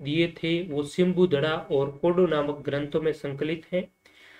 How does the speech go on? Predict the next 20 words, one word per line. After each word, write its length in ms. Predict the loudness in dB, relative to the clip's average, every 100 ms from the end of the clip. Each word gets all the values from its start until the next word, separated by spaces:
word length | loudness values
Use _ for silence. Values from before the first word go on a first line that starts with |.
| _ 0
शीतला 340 | 0 4 4
माता 280 | 4 4 2
की 140 | 4
बात 280 | 4 2 2
करें, 300 | 4 4 2
तो 140 | 0 -2
इसे 200 | -2 -2
चेचक 400 | -2 0 -2 -4
की 120 | -2
देवी 300 | 0 2 0
के 160 | -2
रूप 220 | -2 -2 0
में 80 | 2
मान्यता 420 | 2 0 0 -2
प्राप्त 400 | 0 -2 -4 -2
है। 260 | -2 -2 -8 _ _
चाकसू, 420 | 2 2 2 -4
जयपुर 380 | 2 4 4 2
में 160 | 4 4
इनका 520 | 2 0 0 0